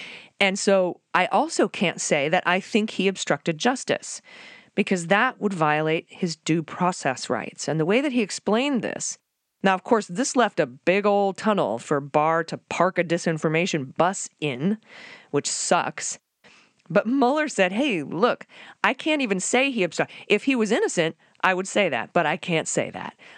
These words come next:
I can also not say that he obstructed justice." And the reason is, is because a, a, a person has a right to face their accuser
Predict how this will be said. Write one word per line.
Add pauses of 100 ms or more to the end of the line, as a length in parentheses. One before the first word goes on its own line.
(120)
I
can
also
not
say
that
he
obstructed
justice."
And
the
reason
is, (300)
is
because (380)
a, (200)
a,
a (120)
person
has
a
right (160)
to
face
their
accuser